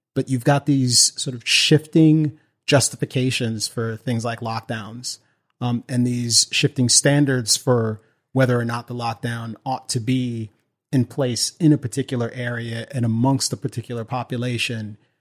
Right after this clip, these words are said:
And all of that strikes me as, one, exceedingly dangerous and a genuine, um, sort of, a, a genuine, um, uh, trampling of people's civil liberties,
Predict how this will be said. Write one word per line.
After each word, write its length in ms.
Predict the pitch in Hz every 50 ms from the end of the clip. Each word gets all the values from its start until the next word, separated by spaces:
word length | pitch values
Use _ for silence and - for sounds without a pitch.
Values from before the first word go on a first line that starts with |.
| _ _ _ _ _ -
And 360 | 123 117 117 113 113 110 - _ -
all 240 | 139 147 175 226 214
of 100 | 107 98
that 300 | 117 110 110 113 123 _ _ _
strikes 400 | - - - 131 127 - - -
me 180 | 135 127 135
as, 520 | 135 113 117 117 117 113 110 107 - - - _ _ _ _ _ _ _ _
one, 300 | - 127 143 151 269 - -
exceedingly 540 | 143 - - - 214 220 202 175 147 123 110
dangerous 560 | 110 120 123 127 123 117 120 117 117 - -
and 80 | 120
a 60 | 117 113
genuine, 880 | 104 110 123 127 135 139 139 127 120 123 123 117 117 113 110 110 120 - _ _ _ _ _
um, 420 | 117 117 117 113 110 107 101 - _ _ _ 165
sort 180 | 160 - 123 117
of, 120 | 107 - - _ _ _ _ - _ _ _ _ _ _ 208 202 _ _ _ _ _
a, 160 | 123 127 - -
a 80 | 139 131
genuine, 720 | 107 - 151 147 147 151 151 147 139 131 123 120 117 123 -
um, 400 | - 127 123 117 113 117 110 104 _ _ _ _ _ _ _ _ _ _ _ _ _ _ _ _ _ -
uh, 380 | 120 120 117 113 113 98 80 -
trampling 680 | - - 143 139 147 143 135 139 127 117 113 117 117 - _ _
of 160 | 120 113 -
people's 560 | _ - 135 117 - 117 113 107 - - - -
civil 300 | - 160 143 120 123 110
liberties, 720 | 120 127 120 131 120 113 107 104 107 - - - -